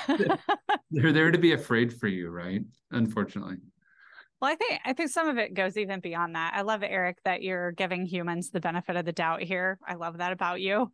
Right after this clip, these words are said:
Speaker 1: But I, I think, too, if
Speaker 2: <laughs>
Speaker 1: you remember that a financial advisor makes money when you give them money to invest for you. I
Speaker 2: Mm-hmm.
Speaker 1: think there are frequently times where they try to talk you out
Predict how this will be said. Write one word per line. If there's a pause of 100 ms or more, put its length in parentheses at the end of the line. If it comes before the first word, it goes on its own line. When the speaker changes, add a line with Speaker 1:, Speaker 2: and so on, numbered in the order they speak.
Speaker 1:
But
I,
I
think,
too,
if
Speaker 2:
<laughs>
Speaker 1:
you
remember
that (480)
a
financial
advisor
makes
money
when
you
give
them
money
to
invest
for
you. (380)
I
Speaker 2:
Mm-hmm.
Speaker 1:
think
there
are
frequently
times
where
they
try
to
talk
you
out